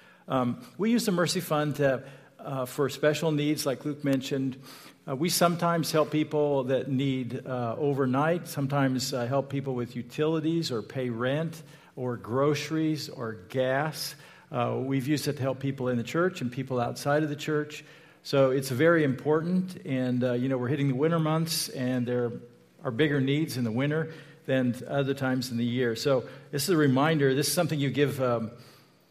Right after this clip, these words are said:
above and beyond your regular giving, and you can do this online or you can do it any Sunday, but we just,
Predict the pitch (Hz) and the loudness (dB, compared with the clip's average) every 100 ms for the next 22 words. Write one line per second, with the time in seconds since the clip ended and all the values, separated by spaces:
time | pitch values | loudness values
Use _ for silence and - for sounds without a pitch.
0 | _ - 123 143 151 160 127 131 147 139 | _ -12 2 4 6 4 2 2 0 0
1 | 143 135 139 147 147 143 143 160 165 135 | 0 2 2 0 0 2 2 0 -4 -2
2 | 127 123 123 131 139 139 139 139 139 127 | -2 -2 -2 0 2 0 0 0 2 2
3 | 156 147 117 120 127 131 127 160 175 139 | 0 0 -2 -2 -2 -2 -4 -2 -2 -2
4 | - 127 113 113 117 117 120 113 135 - | -2 -2 -2 -2 -2 -4 -4 0 0 0
5 | - | -10